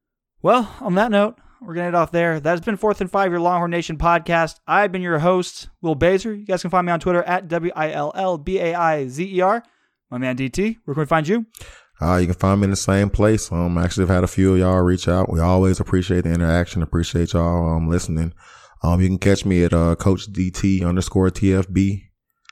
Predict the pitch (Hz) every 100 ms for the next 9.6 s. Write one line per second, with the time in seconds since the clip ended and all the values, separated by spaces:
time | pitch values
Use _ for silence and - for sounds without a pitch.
0 | _ 82 82 87 87 85 92 - 104 -
1 | 104 98 101 - - - _ _ _ _
2 | 139 151 _ 131 139 143 135 147 147 151
3 | - 139 135 123 147 - 139 160 156 165
4 | 170 170 110 107 92 - 95 92 92 87
5 | 85 87 87 87 90 90 87 90 87 92
6 | - 98 90 87 80 80 - 82 82 82
7 | 82 82 82 80 82 85 92 151 - 139
8 | 156 151 139 160 151 - 151 147 127 147
9 | 151 - 160 156 151 160